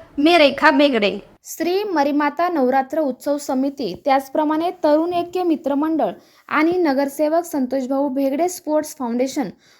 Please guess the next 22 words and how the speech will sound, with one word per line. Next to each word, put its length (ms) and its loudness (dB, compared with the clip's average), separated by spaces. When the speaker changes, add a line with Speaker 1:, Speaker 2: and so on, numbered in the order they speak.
Speaker 2:
घोरावडी 480 0
स्टेशन 440 -4
यांच्या 340 -2
संयुक्त 380 -4
विद्यमाने 540 -2
आयोजित 560 -2
नवरात्र 580 0
महोत्सवास 680 -2
यंदाही 420 0
उदंड 400 0
प्रतिसाद 480 -4
मिळत 300 -2
आहे. 280 -4
मंगळवार 500 2
दिनांक 340 -2
तेवीस 380 -6
सप्टेंबर 480 -6
रोजी 240 -4
पार 260 -4
पडलेल्या 460 -4
आरती 320 -4
सोहळ्यास 560 -4